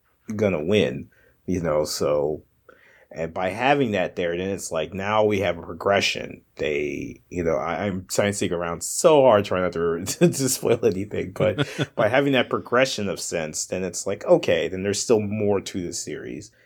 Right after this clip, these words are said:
Speaker 1: And I think that is just the spirit of Dragon Ball, where it's like, Toriyama definitely leaves the door open enough where there are,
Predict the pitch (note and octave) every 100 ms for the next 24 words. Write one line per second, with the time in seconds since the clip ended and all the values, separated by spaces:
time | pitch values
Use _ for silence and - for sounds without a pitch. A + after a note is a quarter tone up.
0 | _ E3+ F3+ F#3+ D3+ A#2 A2+ G#2 G2 -
1 | - G#2 F#2+ F2 F2+ F2 F2 E2+ D#2+ E2+
2 | G2 - A#2+ A#2 - _ _ _ _ _
3 | _ _ _ - G#3 G#3 F3 C3+ A#2 A#2
4 | B2 A#2 A#2 A2 G2 G#2 G#2+ E2+ G2+ A2
5 | A2+ A#2+ B2 B2+ - - - G2 F#2+ F#2
6 | - F2 F#2 G#2 G#2